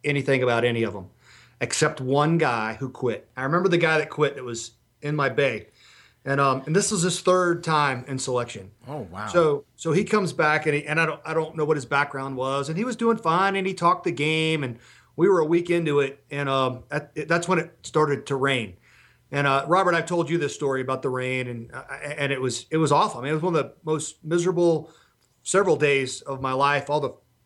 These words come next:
Speaker 1: all the skin came off the tops of my feet. My, I had, you know, blood and foot powder oozing through my boots. Uh, it was, it was miserable. But this kid, after this third time he'd been there, I probably should have seen it coming.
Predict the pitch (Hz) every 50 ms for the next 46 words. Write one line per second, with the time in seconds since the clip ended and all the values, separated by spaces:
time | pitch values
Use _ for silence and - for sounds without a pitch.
0 | _ - 156 160 143 - - - 165 165 156 143 156 151 151 156 147 139 143 -
1 | 151 147 143 - 151 139 135 131 - 139 139 139 139 139 135 131 120 110 110 -
2 | _ _ - - - _ - 151 147 143 139 - - - - 147 143 135 127 120
3 | - 135 143 143 147 147 147 131 123 120 113 - - - - - 170 170 165 151
4 | 147 143 139 139 135 - 151 160 160 - 151 139 123 147 147 139 131 117 139 139
5 | 135 135 135 - - - - - - - - _ _ _ - 131 131 131 139 147
6 | 165 170 170 170 165 165 - 175 175 165 165 175 185 165 165 139 120 117 107 -
7 | - - 147 151 240 262 - - - - 208 185 170 151 156 - - 165 160 165
8 | - 151 147 - 226 - - 220 220 226 220 - 185 180 170 156 131 156 160 147
9 | 131 120 117 - - 170 170 156 147 127 120 151 - 123 - - 139 127 113 -
10 | 127 113 104 101